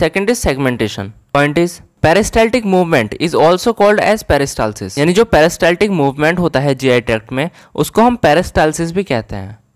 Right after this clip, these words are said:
Next point is, it refers to the contraction and relaxation of food in the esophagus and the food pipe, and food is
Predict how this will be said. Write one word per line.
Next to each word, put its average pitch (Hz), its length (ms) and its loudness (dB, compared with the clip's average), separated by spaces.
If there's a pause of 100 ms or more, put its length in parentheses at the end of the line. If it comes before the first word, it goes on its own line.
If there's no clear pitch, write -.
(100)
Next 143 260 -2
point 170 220 0
is, 185 220 -2 (200)
it 220 100 2
refers 175 560 0
to 185 60 2
the 202 100 0 (100)
contraction 135 580 -2
and 170 220 -2
relaxation 165 460 0
of - 240 -2
food 147 280 2 (340)
in 190 140 0
the 226 120 4 (100)
esophagus 160 640 0 (320)
and 214 220 2
the 254 140 0
food 165 260 2
pipe, 92 340 -4 (160)
and 190 140 0
food 226 300 2
is 262 180 -2